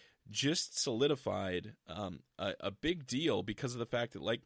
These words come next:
it's not just my favorite disc golf course. This is U disc ranked the top disc golf course in the world. And so to have the tournament there, plus the video that they released for this, as you and I were talking before the, before the recording,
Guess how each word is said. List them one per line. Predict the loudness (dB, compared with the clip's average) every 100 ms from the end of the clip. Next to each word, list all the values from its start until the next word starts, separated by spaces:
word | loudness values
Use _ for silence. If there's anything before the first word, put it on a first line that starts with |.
| -6
it's | -4 0
not | -2 0
just | -2 -2
my | 0 2 2
favorite | 0 -2 -2 -2 -4 -6 -8 _
disc | -2 -2 -2
golf | -6 -6
course. | -6 -4 -2
This | -2 0
is | 0 -2 -4 -12 -20
U | -10 -4 -2
disc | 2 2 0 -6
ranked | -2 -2 -2 -6 -14 _ -18 -4
the | -4
top | -2 4 4 4 0
disc | 0 0
golf | 2 0 0
course | 0 0 0 -2 -6 -2
in | 0
the | 0
world. | -2 -2 0 0 0 -4 -8 _ -20 -20 -20 -2
And | 0
so | 4 4
to | 6
have | 4 2
the |
tournament | 0 0 0 2
there, | 4 4
plus | 4 2 2
the | -2
video | 0 2 4
that | 2
they | 2 2
released | 2 2 0
for | -2 -2
this, | 0 0
as | 0 0
you |
and | 0
I | 0
were | 0
talking | 0 0 0 -2
before | -4 0 2
the, | 2 -2 -6
before | -10 -2 0
the | 0
recording, | -6 -2 0 0 -4